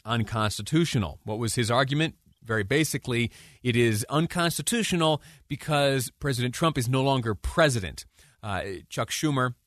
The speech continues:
now majority leader, argued that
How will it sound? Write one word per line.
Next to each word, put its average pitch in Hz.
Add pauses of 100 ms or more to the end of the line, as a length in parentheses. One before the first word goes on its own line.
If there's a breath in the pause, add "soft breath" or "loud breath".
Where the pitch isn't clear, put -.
now 107
majority 113
leader, 101
argued 113 (320 soft breath)
that 98